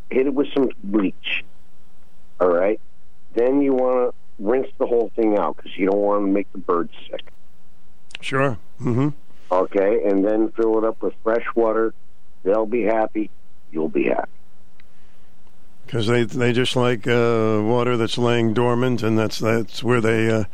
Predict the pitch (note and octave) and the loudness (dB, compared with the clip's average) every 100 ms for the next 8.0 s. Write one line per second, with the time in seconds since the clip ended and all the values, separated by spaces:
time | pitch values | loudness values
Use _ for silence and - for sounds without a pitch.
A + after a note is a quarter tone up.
0 | - - A2 G#2 G#2+ A2 A2+ G2+ A2+ A2+ | -2 2 4 4 2 0 0 2 4 4
1 | G#2+ G2+ F#2+ E2 - - F#2 G2+ G2 F#2 | 2 2 0 -2 -4 -2 2 4 2 2
2 | F#2+ F2 F2 F#2+ G#2 G2 F#2 F2+ F#2 D#2+ | 2 4 2 2 0 0 0 2 2 2
3 | D2 D2+ D2 C#2 F2 E2+ - - - - | 2 2 2 2 2 0 -2 0 0 2
4 | F#2+ E2 - - A2 G2+ F#2+ G2 E2+ D#2 | 2 2 0 -2 0 0 0 0 0 2
5 | F#2 A2 D#2+ C#2+ C#2 B1 - - C3 C#3 | 0 0 0 2 2 0 -2 -2 0 0
6 | - - - - - G#2 G2 - F#2+ G2+ | -2 -6 -6 -6 -2 2 2 0 0 2
7 | G#2+ A2 G#2 D#2+ D#2+ - D#2 C#2+ C#2+ - | 2 2 0 0 -2 0 0 0 0 0